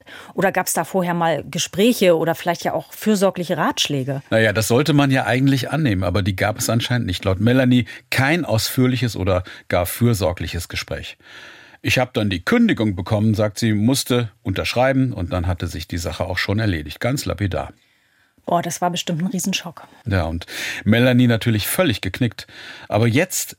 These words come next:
Speaker 2: will sie, jetzt muss sie endlich wissen, was mit ihrer Stimme los ist. Sie geht zu ihrem Hausarzt. Der untersucht sie, also schaut einmal in den Hals, stellt aber fest, dass keine Infektion oder Rachenentzündung vorliegt.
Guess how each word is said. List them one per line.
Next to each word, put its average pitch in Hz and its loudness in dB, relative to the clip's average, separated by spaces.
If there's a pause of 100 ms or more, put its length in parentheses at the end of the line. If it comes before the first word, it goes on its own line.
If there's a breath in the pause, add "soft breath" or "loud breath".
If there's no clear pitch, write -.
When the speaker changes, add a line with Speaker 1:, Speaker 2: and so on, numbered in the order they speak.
Speaker 2:
will 139 2
sie, 113 0
jetzt 90 -2
muss 156 4
sie 139 2
endlich 110 -2
wissen, 117 0
was 101 0
mit 101 -2
ihrer 101 -2
Stimme 107 2
los 95 2
ist. - -8 (180)
Sie 95 -4
geht 110 2
zu 123 -2
ihrem 98 -2
Hausarzt. - -2 (420 loud breath)
Der 120 2
untersucht 127 2
sie, 151 2
also 95 0
schaut 110 2
einmal 107 2
in 104 4
den 107 6
Hals, 160 2 (460 loud breath)
stellt 160 2
aber 120 4
fest, 131 0
dass 98 0
keine 120 2
Infektion 113 0
oder 82 -2 (140)
Rachenentzündung 87 -4
vorliegt. - -14